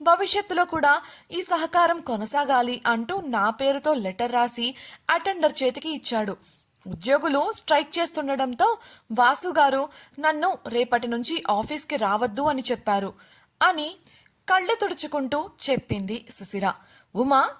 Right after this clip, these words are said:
ఏదో అనాలని నోరు తెరిచినంతలో ఆ గది ద్వారం వద్ద అలికిడై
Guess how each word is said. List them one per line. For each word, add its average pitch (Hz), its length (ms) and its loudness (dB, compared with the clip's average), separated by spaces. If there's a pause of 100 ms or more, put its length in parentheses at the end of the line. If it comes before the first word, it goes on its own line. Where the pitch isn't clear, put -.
ఏదో 349 440 4
అనాలని 247 720 0
నోరు 190 300 -2
తెరిచినంతలో 226 840 0 (340)
ఆ 403 120 4 (140)
గది 311 160 2
ద్వారం 240 440 0
వద్ద 254 200 0
అలికిడై 233 680 0